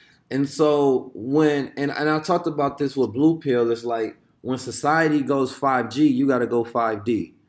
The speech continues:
right? When, when, when things go four G, we, we had to go four D, you go fourth dimensional. And so now we gotta go fifth dimensional, and that really looks like upping our processing speed where our brains are operating like supercomputers, and you can,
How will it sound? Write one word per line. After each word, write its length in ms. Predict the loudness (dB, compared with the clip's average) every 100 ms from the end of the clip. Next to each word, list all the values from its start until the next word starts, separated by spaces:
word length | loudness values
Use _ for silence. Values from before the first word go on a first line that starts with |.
| _ _ _ -4
right? 460 | 0 2 2 -2 -18 _ -6
When, 300 | -2 -2 0
when, 260 | -2 0 -2
when 200 | -4 0
things 320 | 2 2 0
go 180 | 0 0
four 460 | 0 4 6 6
G, 340 | 2 0 0 0
we, 240 | 0 0
we 180 | 2 0
had 140 | 0
to 80 | -2
go 160 | -2 -4
four 340 | 0 4 4
D, 140 | 4
you 160 | -2 0
go 140 | -2
fourth 320 | -2 0 -2 -2
dimensional. 720 | -4 -2 -4 -2 -4 -6 -10 _ _ _ -8
And 140 | -6
so 160 | -2 -2
now 280 | 0 0 2
we 100 | 2
gotta 220 | 0 0
go 180 | -2 -2
fifth 300 | 0 -2 0
dimensional, 800 | -2 -2 -4 -6 -6 -6 -6 -8
and 160 | -6 -4
that 240 | -4 -2
really 300 | 0 2 2
looks 340 | 2 2 0
like 220 | -4 -2 -4 -6
upping 220 | -6 -4
our 140 | -4
processing 580 | -4 -4 -4 -4 -4 -8
speed 320 | -8 -4 -2
where 180 | 0 -2
our 60 | -4
brains 420 | -4 -4 -4 -4
are 100 | -6
operating 500 | -2 -2 0 -2 -2
like 180 | -2 -6
supercomputers, 1000 | -6 -6 -4 -8 -8 -4 0 0 0 -4
and 160 | -10 -4
you 80 | -4
can, 180 | -6